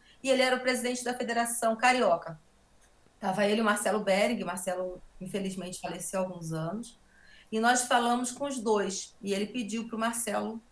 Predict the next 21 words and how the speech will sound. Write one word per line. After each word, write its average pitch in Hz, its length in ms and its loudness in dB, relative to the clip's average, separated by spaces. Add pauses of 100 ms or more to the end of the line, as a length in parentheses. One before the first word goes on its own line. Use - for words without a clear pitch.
(240)
cuidar 196 300 0
disso, 202 480 -6 (200)
falou 190 300 2
com 208 80 -8
o 190 60 -8
pai 175 260 0
dele, 190 260 -4
com - 80 -10
o 180 40 -4
Hélio 175 120 -10
Gracie, 165 520 -4
né, 165 160 -8
que 165 260 -10
resistia 185 840 -2 (120)
à 170 160 -4
ideia 165 320 -4
das 156 160 -4
mulheres 165 320 -2
participarem 160 460 -2
de - 80 -12
competições, 233 800 -4